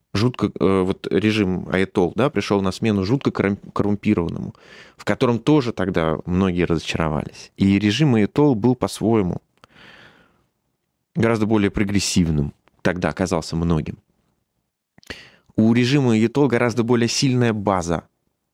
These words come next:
опоры на людей внутри Ирана, чем у путинского режима. А, и в этом смысле внимательно следить за тем, как, что происходит с, э, Ираном,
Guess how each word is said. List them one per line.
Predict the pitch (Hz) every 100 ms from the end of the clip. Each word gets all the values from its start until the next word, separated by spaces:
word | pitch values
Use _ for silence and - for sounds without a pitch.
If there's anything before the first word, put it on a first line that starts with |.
| _ _ _ _ _ -
опоры | 101 - 104 98 90 92 _ _
на | 95 90
людей | 92 90 85
внутри | 82 82 78
Ирана, | 82 90 95 87 _ _ _
чем | - 117
у | 107
путинского | 127 87 - -
режима. | - - - _ _ _ _ _ _ _ _ _ _ _ _ _ _ _ - - _ _ _ _ _ _ _ _ _ -
А, | 98 101 101
и | - 113
в |
этом | 139 117
смысле | - 131 160 - 98 92 55 - _ _ _ _ _ -
внимательно | 107 117 139 - 104
следить | - 92 90 80
за | 82
тем, | 80 78
как, | - -
что | - -
происходит | - - - 80 -
с, | - - - -
э, | 80 65 - - - - - - - -
Ираном, | 104 92 95 87